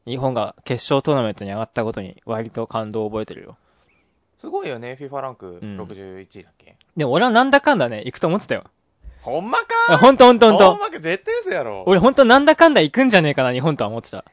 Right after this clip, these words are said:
Speaker 1: あの、
Speaker 2: えー？
Speaker 1: 二回は勝たないけど、
Speaker 2: うん。
Speaker 1: 引き分け引き分けぐらいになって行くんじゃねえかなと思ってた。勝ち引き分け引き分けぐらいで、なんだかんだ通りそうな気はしてたんだけど、通ったね。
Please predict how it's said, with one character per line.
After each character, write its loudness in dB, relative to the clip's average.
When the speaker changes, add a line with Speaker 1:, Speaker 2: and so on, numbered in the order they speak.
Speaker 1:
あ -2
の、 2
Speaker 2:
え -14
ー？ -20
Speaker 1:
二 2
回 6
は 8
勝 4
た 2
な 4
い -2
け -6
ど、 -2
Speaker 2:
う -18
ん。 -16
Speaker 1:
引 -20
き -8
分 2
け 0
引 2
き -10
分 2
け 4
ぐ 2
ら 4
い 4
に 0
な 0
っ -10
て 0
行 -8
く 2
ん -2
じ 0
ゃ 2
ね -4
え -6
か 0
な 2
と -6
思 -4
っ -12
て -14
た。 -14
勝 0
ち -8
引 -4
き -6
分 -2
け -6
引 -10
き -12
分 -2
け -4
ぐ 0
ら 2
い -4
で、 -12
な 2
ん -4
だ 0
か -2
ん -2
だ 2
通 2
り -4
そ -4
う 0
な -8
気 -8
は -2
し -10
て -8
た -4
ん -10
だ -12
け -12
ど、 -10
通 -8
っ -8
た -10
ね。 -14